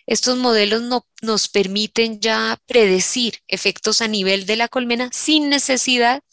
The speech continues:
de hacer estudios, que muchas veces entran otros factores ambientales o factores externos que no, que no podemos controlar. Los modelos nos, nos permiten predecir esas relaciones dentro de la colmena,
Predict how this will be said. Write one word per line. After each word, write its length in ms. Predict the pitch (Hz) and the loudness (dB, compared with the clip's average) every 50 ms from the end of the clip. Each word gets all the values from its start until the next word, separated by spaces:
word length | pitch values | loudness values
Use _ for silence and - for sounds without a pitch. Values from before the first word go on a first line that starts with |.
| - - - - - _ | -18 -18 -18 -18 -8 _
de 100 | 214 208 | 0 0
hacer 300 | 196 185 - 202 190 180 | 2 2 0 0 0 0
estudios, 600 | 196 196 - - 311 311 277 220 175 165 160 - | 0 -2 -2 -2 -2 -2 -2 -2 -4 -4 -6 -6
que 120 | - 202 | -6 -6
muchas 360 | 185 185 180 - - 208 208 190 | -8 -6 -6 -4 -2 -2 -2 0
veces 520 | 214 220 214 196 - 233 226 220 - - - - - - - - _ | 0 0 2 2 0 0 0 -2 -2 -6 -8 -12 -14 -16 -16 -10 _
entran 420 | - 226 220 208 - 214 208 208 | -2 -2 0 0 -2 -2 -2 -2
otros 380 | 220 214 - - 220 220 - - | -2 -2 0 0 0 2 0 0
factores 520 | - 185 - - - 208 196 190 185 - | 0 -2 -2 0 0 2 2 2 0 0
ambientales 680 | 220 214 208 196 180 170 156 - 190 196 202 196 180 - | -2 -2 -2 -2 -4 -2 -2 -2 -2 0 0 -2 -4 -4
o 60 | 180 | -6
factores 540 | 170 - 170 - - - 185 185 180 190 - | -8 -10 -12 -12 -4 0 2 2 2 2 0
externos 640 | 247 - - - - 208 190 165 185 196 202 - - | 0 -2 -2 0 2 2 2 2 0 -2 -2 -2 -2
que 140 | - 202 185 | -2 -4 -4
no, 380 | 175 175 175 180 180 185 190 - - - - - - | -4 -6 -6 -6 -6 -6 -8 -10 -12 -14 -14 -4 -2
que 80 | 226 208 | 0 2
no 100 | 214 196 | 2 2
podemos 460 | - 233 233 226 226 226 226 220 - | 2 2 2 2 2 2 0 0 0
controlar. 500 | - 220 170 - 202 226 254 220 175 - _ - - - - _ | 0 -2 -2 0 0 2 2 2 0 -2 _ -16 -16 -16 -6 _
Los 160 | 220 226 233 | 0 0 2
modelos 560 | 247 247 247 247 247 247 240 226 233 233 226 | 2 2 2 4 4 2 2 0 -2 -4 -6
nos, 480 | 226 220 214 208 196 - - - _ _ _ | -8 -8 -6 -4 -4 -4 -6 -6 _ _ _
nos 220 | - 202 196 190 - | -6 -4 -4 -4 -2
permiten 800 | - 202 180 180 190 185 185 170 - - 208 214 214 214 208 - - - - - - - - _ | 0 -2 0 0 0 -2 -2 -2 0 0 0 0 0 -4 -8 -10 -14 -14 -12 -12 -12 -12 -4 _
predecir 640 | 226 208 202 185 180 175 175 - - 233 226 226 214 | 2 4 6 6 6 4 4 2 2 4 4 4 4
esas 240 | 202 - 220 214 196 | 2 2 0 0 2
relaciones 540 | 214 220 208 196 180 - 190 180 180 180 170 | 2 2 2 0 0 -2 -2 -2 -4 -4 -2
dentro 300 | 202 196 185 - 190 185 | -4 -4 -4 -4 -4 -2
de 60 | 180 | -2
la 140 | 180 175 - | -2 -4 -4
colmena, 800 | - 175 170 175 208 226 233 226 220 220 220 220 220 214 208 214 | -4 -4 -2 0 0 0 0 0 0 0 2 2 2 2 0 0